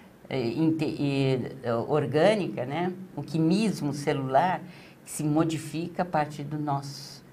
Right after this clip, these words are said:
sentimentos. E os sentimentos de cólera, de raiva, de ódio, são os mais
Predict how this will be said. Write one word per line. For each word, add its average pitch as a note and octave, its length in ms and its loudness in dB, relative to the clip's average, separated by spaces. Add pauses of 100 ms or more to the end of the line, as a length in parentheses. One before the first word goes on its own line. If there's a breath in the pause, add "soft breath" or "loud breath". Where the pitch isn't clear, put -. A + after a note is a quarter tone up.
sentimentos. - 880 -2 (540 soft breath)
E E3 80 0
os F3 60 0
sentimentos F3 760 2
de B2+ 100 -2
cólera, D3 640 8
de B2+ 140 -8
raiva, B2+ 800 4
de - 140 0
ódio, E3 560 12 (360 loud breath)
são G#3+ 520 8
os G#3 160 -4
mais F3+ 1000 4